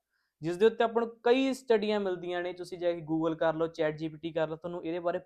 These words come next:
ਬਹੁਤ ਕੁਝ ਮਿਲ ਜਾਏਗਾ। ਹੋਰ ਗੱਲ ਕਰੀਏ ਤਾਂ ਸਪਿਰਿਚੁਅਲਿਟੀ 'ਚ ਇੱਕ ਹੋਰ ਵੀ ਮਤਲਬ ਹੈ ਇਹਦਾ, ਇਹ ਆਪਾਂ ਨੂੰ ਇੱਕ ਸਿੰਬੋਲਿਕ ਮਤਲਬ ਵੀ ਦੱਸਦਾ ਹੈ ਵੀ ਜਿਵੇਂ ਜਿਹੜਾ ਚੁੰਬਕ ਨਾਲ ਇਹ ਸਰਬ ਵੱਲੋਂ ਅਟਰੈਕਟ ਹੋ ਜਾਂਦਾ ਹੈ, ਚੁੰਬਕ ਵੱਲ ਜਾਂਦਾ ਹੈ, ਚੁੰਬਕ ਦੇ ਵੱਲ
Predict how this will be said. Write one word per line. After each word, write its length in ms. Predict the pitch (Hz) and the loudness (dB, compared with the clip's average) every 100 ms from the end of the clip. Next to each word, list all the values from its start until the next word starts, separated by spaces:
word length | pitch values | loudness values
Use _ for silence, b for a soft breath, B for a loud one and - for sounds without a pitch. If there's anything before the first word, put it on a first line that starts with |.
| - | -4
ਬਹੁਤ 260 | 147 165 | 0 0
ਕੁਝ 140 | 160 147 | 0 -8
ਮਿਲ 180 | 131 107 | -10 -10
ਜਾਏਗਾ। 280 | 104 92 - _ _ _ _ _ _ - | -14 -16 -20 _ _ _ _ _ _ 0
ਹੋਰ 180 | 165 214 | 4 8
ਗੱਲ 260 | 233 226 | 10 8
ਕਰੀਏ 240 | 226 233 233 | 8 2 4
ਤਾਂ 120 | 233 | 2
ਸਪਿਰਿਚੁਅਲਿਟੀ 640 | 233 214 202 214 214 208 226 | 2 -2 -2 2 2 2 -4
'ਚ 100 | - | -8
ਇੱਕ 260 | 208 - | -12 -10
ਹੋਰ 340 | 160 165 175 185 | -4 0 0 0
ਵੀ 120 | 226 | 0
ਮਤਲਬ 440 | 190 190 190 202 | 0 2 2 4
ਹੈ 100 | 202 | 4
ਇਹਦਾ, 440 | 175 160 165 196 - _ 247 | 4 2 2 0 -10 _ 8
ਇਹ 80 | |
ਆਪਾਂ 280 | 269 254 269 | 8 10 4
ਨੂੰ 100 | 277 | 4
ਇੱਕ 260 | 269 - 285 294 | -2 -4 0 0
ਸਿੰਬੋਲਿਕ 640 | - 247 202 226 240 233 | -2 -4 2 4 4 2
ਮਤਲਬ 440 | 208 190 160 139 151 | -2 0 0 -2 -4
ਵੀ 100 | 160 | -4
ਦੱਸਦਾ 420 | 139 127 - 117 | -4 -4 -8 -10
ਹੈ 100 | 107 _ _ _ - | -10 _ _ _ -8
ਵੀ 80 | 220 | -6
ਜਿਵੇਂ 480 | 220 233 240 254 - _ _ _ | -2 2 4 2 0 _ _ _
ਜਿਹੜਾ 220 | 160 196 233 | -4 0 0
ਚੁੰਬਕ 500 | 233 190 185 208 214 | -2 -4 -2 -4 -4
ਨਾਲ 520 | 214 196 185 180 180 | -2 0 2 2 0
ਇਹ 80 | 190 | -4
ਸਰਬ 300 | - 170 180 | 0 2 2
ਵੱਲੋਂ 160 | 202 208 | 0 -2
ਅਟਰੈਕਟ 380 | 208 185 185 185 | 0 0 -2 -6
ਹੋ 140 | 180 | -2
ਜਾਂਦਾ 260 | 165 156 160 | -2 -2 -2
ਹੈ, 40 | |
ਚੁੰਬਕ 380 | 160 175 190 196 | -4 -6 -6 -2
ਵੱਲ 140 | 202 170 | -2 -2
ਜਾਂਦਾ 360 | 160 151 156 | -4 -2 -2
ਹੈ, 80 | 156 | -2
ਚੁੰਬਕ 360 | 156 170 175 185 | -4 -8 -8 -6
ਦੇ 80 | |
ਵੱਲ 160 | 185 | -4